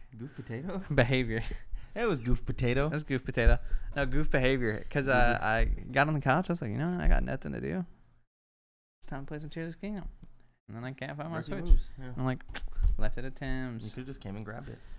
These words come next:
Speaker 2: No.
Speaker 1: You could've.
Speaker 2: Why would, no, I can't.
Speaker 1: Yeah, you can.
Speaker 2: No. There's something painful about going to the same place twice.
Speaker 1: Sure.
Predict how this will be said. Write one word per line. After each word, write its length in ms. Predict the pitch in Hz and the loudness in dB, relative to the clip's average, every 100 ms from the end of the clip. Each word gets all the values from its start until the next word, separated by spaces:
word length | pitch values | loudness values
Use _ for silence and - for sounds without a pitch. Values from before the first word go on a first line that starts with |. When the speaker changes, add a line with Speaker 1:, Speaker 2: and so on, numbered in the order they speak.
| - - - - | -10 -12 -16 -4
Speaker 2:
No. 480 | 156 165 175 175 170 - - - - - - - - - _ _ _ _ _ _ _ _ _ | 0 4 4 2 -2 -10 -18 -16 -14 -10 -10 -12 -20 -20 _ _ _ _ _ _ _ _ _
Speaker 1:
You 80 | 139 | -4
could've. 400 | 143 165 - 131 - - - - - - | 0 0 -2 -8 -12 -12 -8 -8 -10 -4
Speaker 2:
Why 180 | 123 143 | 0 2
would, 200 | 160 - | 2 -2
no, 320 | 139 135 143 156 | -2 -2 -2 -6
I 80 | 165 | -8
can't. 400 | - 139 147 170 - - - - - | -6 -6 -6 -10 -12 -8 -8 -6 4
Speaker 1:
Yeah, 100 | 180 | 4
you 60 | |
can. 220 | - 104 - - | 4 -2 -10 -10
Speaker 2:
No. 300 | 185 220 208 - - - - _ _ _ - - - - - - | -6 -4 -6 -10 -18 -20 -20 _ _ _ -10 -2 -2 -2 -10 -4
There's 180 | 160 180 | 0 4
something 280 | 247 262 254 | 4 2 2
painful 320 | 170 160 151 180 | 4 4 4 4
about 160 | 147 | 6
going 160 | 139 135 | 4 2
to 60 | |
the 60 | 135 | 2
same 180 | 139 127 | 2 2
place 200 | 127 - | 0 0
twice. 340 | 123 104 - - - - - - _ - - - - - | -2 -2 -4 -16 -18 -18 -20 -20 _ -8 -6 -6 -12 -18
Speaker 1:
Sure. 240 | - 123 | -10 -10